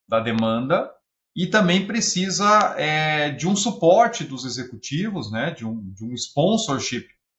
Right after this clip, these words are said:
pra que a disciplina ela seja valorizada, porque, no final das contas, a disciplina vai se transformar em resultado lá na frente. E se eu, como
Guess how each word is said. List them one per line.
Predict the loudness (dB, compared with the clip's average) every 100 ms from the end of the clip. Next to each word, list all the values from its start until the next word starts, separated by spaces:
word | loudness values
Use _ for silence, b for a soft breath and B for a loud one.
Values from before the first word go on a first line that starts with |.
| 2
pra | 4 4
que | 0 -2 2 4
a | 2
disciplina | 2 -2 -4 0 0 2 0
ela | 0 -2
seja | 0 -2 2
valorizada, | 4 4 2 0 4 4 4 0
porque, | -8 -14 -12
no | -10 -10
final | -8 -6
das | -6
contas, | -6 -6 -4
a |
disciplina | -6 -10 -8 -4 -2
vai | -2
se | -4 -6
transformar | -8 -6 -4 -2
em | -2
resultado | -6 0 0 0
lá | -2
na | -4
frente. | -4 -4 -4 -6 -12 -16 _ _ _
E | -2
se | 2 4
eu, | 4
como | 2 2 4 2 -2